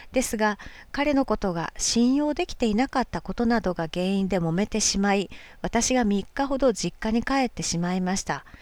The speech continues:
それから、彼の態度に変化が出てきました。「結婚はしたいけど、幸せにはできる自信がない。今は別々に暮らして、お互いの必要性を確認した方がいいんじゃないか。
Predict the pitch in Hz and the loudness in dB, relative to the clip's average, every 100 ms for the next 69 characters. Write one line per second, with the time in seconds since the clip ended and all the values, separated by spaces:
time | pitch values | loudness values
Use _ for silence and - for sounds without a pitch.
0 | - - - - 226 254 - 262 247 - | -20 -20 -16 -6 -2 -2 0 0 0 -2
1 | 285 294 226 202 208 202 185 196 247 233 | -2 0 0 -2 -2 -2 0 0 2 2
2 | 190 165 156 143 160 220 - 175 185 - | 0 -4 -6 -4 -2 -2 -2 -2 -2 -2
3 | 165 - - - - - - - - - | -4 -6 -14 -20 -20 -20 -20 -8 -6 -4
4 | 254 277 285 - 311 294 - 175 175 - | 0 2 2 2 0 0 0 -2 0 0
5 | 185 214 - 233 254 175 160 - 196 180 | 2 0 0 2 2 0 -2 -4 -4 -2
6 | 160 190 190 180 180 180 170 - - - | 0 0 0 0 2 2 0 -6 -18 -20
7 | - - - - 247 262 233 190 - 202 | -20 -20 -18 0 4 6 6 2 0 0
8 | 220 233 233 254 262 247 - 262 - - | 0 0 0 2 2 0 -2 -2 -4 -12
9 | 214 196 240 247 277 269 254 - 262 269 | -6 0 2 2 2 2 0 0 0 2
10 | - 262 254 185 214 247 254 277 285 240 | 2 2 0 -4 2 2 2 0 0 2
11 | 202 233 214 175 160 156 - 151 | 4 4 4 0 -4 -4 -6 -6